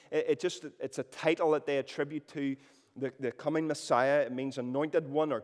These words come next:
chosen one. And so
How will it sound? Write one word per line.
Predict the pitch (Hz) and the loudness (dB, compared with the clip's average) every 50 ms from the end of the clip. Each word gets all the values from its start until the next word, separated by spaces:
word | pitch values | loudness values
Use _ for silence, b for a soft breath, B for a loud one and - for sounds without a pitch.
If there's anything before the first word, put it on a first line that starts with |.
| - - | -6 -12
chosen | - - 185 160 156 170 156 170 165 156 147 | -6 0 2 2 2 2 0 -2 -2 -2 0
one. | 151 156 156 160 170 175 180 _ b b b b b b b b b b b b b b b b b - - | 2 2 0 0 -4 -14 -18 _ b b b b b b b b b b b b b b b b b -12 -10
And | 127 127 | -10 -6
so | - - 180 165 156 147 131 | -2 2 4 4 4 4 2